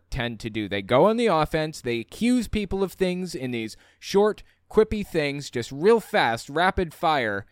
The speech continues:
attack people with these things. And it takes ten minutes to explain what they're doing and why it's incorrect. It takes ten minutes to set the record straight.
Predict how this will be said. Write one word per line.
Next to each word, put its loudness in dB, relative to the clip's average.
attack -2
people -2
with -2
these -4
things. -4
And -4
it -4
takes -2
ten -2
minutes -4
to 0
explain -2
what 0
they're -2
doing 0
and -2
why 4
it's -2
incorrect. -6
It -20
takes -2
ten -2
minutes -4
to -6
set -2
the 2
record 0
straight. -8